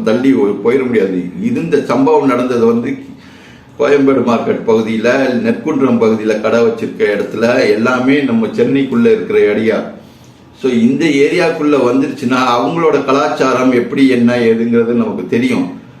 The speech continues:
So, அவங்க வந்து மூடப்பழக்கம்லாம் கிடையாது. ராஜஸ்தான் வட மாநிலமா சேர்ந்தவங்களுக்கு மூடப்பழக்கம்னா என்ன சொல்றீங்க? நான் இந்த பழக்கம்லாம் இல்ல.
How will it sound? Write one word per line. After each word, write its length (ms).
So, 100
அவங்க 340
வந்து 280
மூடப்பழக்கம்லாம் 1000
கிடையாது. 300
ராஜஸ்தான் 500
வட 140
மாநிலமா 560
சேர்ந்தவங்களுக்கு 920
மூடப்பழக்கம்னா 800
என்ன 160
சொல்றீங்க? 420
நான் 440
இந்த 180
பழக்கம்லாம் 560
இல்ல. 280